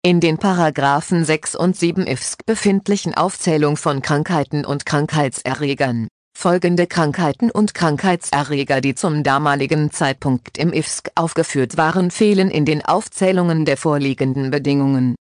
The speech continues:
humane Spongiforme Enzephalopathie außerfamiliär hereditärer Formen, Mumps, Pertussis, Röteln einschließlich Rötelnembryopathie, Varizellen, nosokomiale Infektionen,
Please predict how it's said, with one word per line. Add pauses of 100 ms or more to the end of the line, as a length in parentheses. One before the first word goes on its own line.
(140)
humane
Spongiforme
Enzephalopathie
außerfamiliär
hereditärer
Formen, (220)
Mumps, (240)
Pertussis, (220)
Röteln
einschließlich
Rötelnembryopathie, (240)
Varizellen, (240)
nosokomiale
Infektionen,